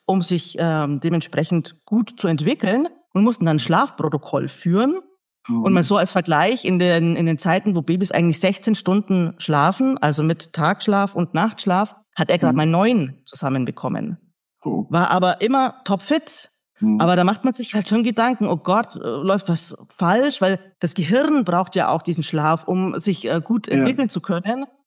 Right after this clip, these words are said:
Speaker 1: Aber wenn man, äh, hätte ich das früher gewusst, damals wusste ich's noch nicht,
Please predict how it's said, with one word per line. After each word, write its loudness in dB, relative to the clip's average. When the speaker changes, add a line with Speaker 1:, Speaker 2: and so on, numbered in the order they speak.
Speaker 1:
Aber 2
wenn 2
man, 0
äh, 2
hätte 2
ich -2
das -2
früher 0
gewusst, 0
damals 2
wusste -4
ich's -6
noch -2
nicht, -4